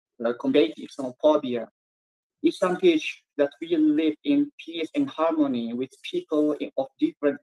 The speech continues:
faiths, including Christians, Jews, and others. Islam is a religion of peace in theory, principle, and praxis that is against any form of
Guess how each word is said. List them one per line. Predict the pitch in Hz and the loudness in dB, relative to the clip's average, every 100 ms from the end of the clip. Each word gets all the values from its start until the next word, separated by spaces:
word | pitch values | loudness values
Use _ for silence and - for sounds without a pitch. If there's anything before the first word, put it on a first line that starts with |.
| _ | _
faiths, | 156 127 110 - - | -6 -4 -6 -12 -10
including | 131 135 - 285 277 277 - | -10 -4 -2 0 -2 -4 -4
Christians, | 175 - - 269 131 127 - | -6 -6 -8 -6 -6 -8 -6
Jews, | 147 143 135 131 | -2 0 -2 -8
and | 131 - | -10 -10
others. | 123 123 - - _ _ _ _ _ | -12 -14 -16 -20 _ _ _ _ _
Islam | - - - | -2 2 4
is | 180 185 - - | 4 2 -2 4
a | 151 160 160 151 | 8 10 8 6
religion | 170 202 202 214 160 123 - _ _ _ _ _ _ _ | 4 0 0 0 0 -2 -8 _ _ _ _ _ _ _
of | 151 - - | -4 -4 -4
peace | 180 151 127 - _ | -2 -2 -4 -10 _
in | 151 143 | 0 0
theory, | - 190 175 170 120 - | 0 -2 -2 -2 -6 -6
principle, | 196 190 170 170 151 151 | -6 -6 -8 -4 -2 0
and | 147 143 - | -2 -4 -4
praxis | 165 - - 135 120 _ _ _ _ _ _ | -6 -6 -6 -4 -6 _ _ _ _ _ _
that | 151 156 | 2 2
is | 170 - | 0 -12
against | 143 156 180 165 151 - | -6 -4 0 0 0 0
any | 160 156 - | -2 -4 -2
form | 170 156 | -2 0
of | - | -2